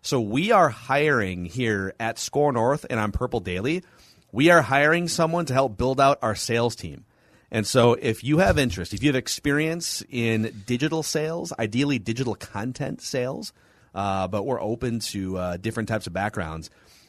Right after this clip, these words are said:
Um, if you've, if you've sold any sort of digital content or digital product, we'd like to hear from you. You can go to score north dot com, and there's a keyword bar. You can type in keyword account manager, but we are hiring on the sales side.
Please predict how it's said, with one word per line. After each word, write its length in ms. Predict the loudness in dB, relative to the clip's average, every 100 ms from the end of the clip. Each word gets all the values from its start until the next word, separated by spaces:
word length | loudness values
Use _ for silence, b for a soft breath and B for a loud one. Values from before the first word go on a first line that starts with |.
| b -8
Um, 480 | -4 -4 -4 -6 -6
if 160 | -4
you've, 220 | -4 -4
if 180 | -6 -6
you've 140 | -6 -6
sold 380 | 0 2 4
any 180 | 2 0
sort 180 | -2 -4
of 60 | -2
digital 300 | -2 0 -4
content 460 | -2 -4 -2 -4
or 40 | -4
digital 260 | -6 -8
product, 500 | -4 -2 -2 -4 -8 b b b
we'd 140 | -4 0
like 160 | 0
to 60 | 0
hear 180 | -4 -4
from 100 | -4
you. 60 | -4
You 60 |
can 40 | -4
go 60 |
to 80 | -4
score 360 | -6 -6 -2 2
north 300 | 2 2 2
dot 240 | 0 0
com, 400 | -2 -6 -4 -6 b b b -4
and 140 | 0
there's 140 | 2
a 40 | 0
keyword 560 | -8 -4 0 2 2
bar. 160 | 2 0
You 120 | 0
can 100 | -4
type 260 | -2 0 0
in 120 | -4
keyword 480 | -6 -4 0 0 0 -4
account 500 | -12 -6 -2 -2 -4 -6
manager, 480 | -4 -2 -2 -4
but 200 | -6 -8
we 260 | -4 -2 4
are 160 | 6 6
hiring 560 | 4 0 0 -2 -6 b b b -2
on 200 | 0 0
the 80 |
sales 360 | 0 0 0 -2
side. 380 | -2 -4 -4